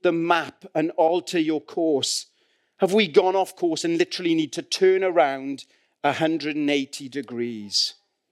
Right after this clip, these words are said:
And don't forget, when the prodigal son walked in the right direction,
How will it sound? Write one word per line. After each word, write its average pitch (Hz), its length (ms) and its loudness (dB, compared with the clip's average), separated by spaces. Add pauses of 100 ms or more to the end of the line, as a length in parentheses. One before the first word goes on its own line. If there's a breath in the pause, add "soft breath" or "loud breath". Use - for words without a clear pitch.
(600)
And 143 100 0
don't 165 180 4
forget, 113 680 -4 (920)
when 135 140 0
the 139 80 0
prodigal 165 760 0
son 107 680 -6 (520 soft breath)
walked 135 420 0
in 139 120 -6
the 131 100 -6
right 120 340 -2
direction, 101 840 -8